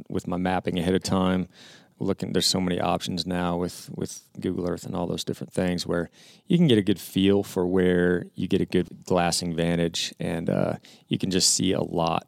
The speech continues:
without having to go in there and kinda interrupt everything. Always finding that perfect vantage where you can see a lot. I mean, that's kinda number one when I go to a new,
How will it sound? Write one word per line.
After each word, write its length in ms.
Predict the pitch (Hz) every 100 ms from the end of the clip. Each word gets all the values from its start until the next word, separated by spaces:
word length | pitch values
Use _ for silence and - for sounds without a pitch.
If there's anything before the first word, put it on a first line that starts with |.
| -
without 300 | - 95 -
having 280 | 92 92 90
to 60 |
go 240 | 82 87 -
in 260 | 92 90
there 320 | 87 82 85 85
and 160 | 80
kinda 200 | - 85 -
interrupt 400 | 82 82 85 -
everything. 520 | - 90 - 92 95 - - - - - -
Always 260 | 113 117
finding 360 | - 101 98 92
that 180 | 85 -
perfect 340 | 98 95 - - - -
vantage 380 | 98 98 90 80
where 140 | 87
you 80 | 87
can 100 | 85
see 200 | - 87
a 80 | 80
lot. 400 | 80 82 - 170 _ _ _ _ -
I 40 | 90
mean, 160 | 90
that's 240 | 95 95 -
kinda 240 | 98 90
number 260 | 90 87 82
one 380 | 90 95 90 82
when 80 |
I 100 | 82
go 160 | 78 85
to 120 | 85
a 40 | 82
new, 160 | 82